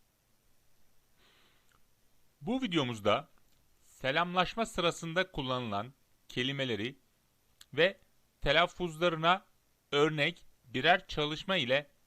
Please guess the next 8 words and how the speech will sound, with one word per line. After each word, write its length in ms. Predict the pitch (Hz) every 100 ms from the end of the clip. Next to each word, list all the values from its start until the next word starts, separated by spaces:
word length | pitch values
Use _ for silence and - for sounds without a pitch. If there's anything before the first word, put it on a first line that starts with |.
| _
öğreneceğiz. 880 | 123 123 120 110 104 90 85 - - _ _ _ - _ _ _ _ _ _ _ _ _ _ _ -
İlk 160 | 135 -
kelimemizden 580 | 113 107 104 98 131 - _ _ _
başlayalım 400 | 110 - 107 90
arkadaşlar. 640 | 87 85 82 - - - - _ _ _ _ _ _ _ _ _ _ _ - _ _ _ _ _ _ _ _ _ _ _ _ _ _ _ _ _ _ _ _ _ _ _ _ _ _ _ _ _ _ _ _ _ _ 123
Günaydın. 840 | 131 156 - - 110 101 95 87 - _ _ _ _ _ _ -
Bom 400 | 123 131 123 113
dia. 300 | 107 85